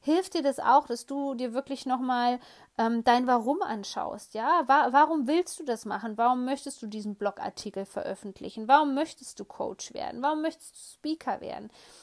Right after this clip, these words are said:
Es ist so unheimlich wichtig, dass wir dieses Warum haben. Das ist der Treibstoff. Das ist der Treibstoff, das ist das Benzin für unser Leben.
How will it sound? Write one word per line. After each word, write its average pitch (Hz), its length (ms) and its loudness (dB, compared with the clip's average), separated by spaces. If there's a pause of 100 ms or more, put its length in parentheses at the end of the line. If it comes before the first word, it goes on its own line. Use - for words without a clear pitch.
(140)
Es 254 120 -4
ist 277 260 -6
so 359 160 2
unheimlich 294 600 0
wichtig, 285 360 -8
dass 262 200 -6
wir 285 180 -2 (480)
dieses 233 300 -4
Warum 330 480 0
haben. 214 260 -4
Das 233 140 -8
ist - 200 -8
der 285 160 -2
Treibstoff. - 840 -4 (300)
Das 226 180 -8
ist 247 180 -6
der 254 160 -2
Treibstoff, 277 560 -2
das 240 160 -10
ist - 220 -14
das - 180 -14
Benzin 277 720 -2 (240)
für 294 640 -2
unser 240 420 0
Leben. 196 500 -6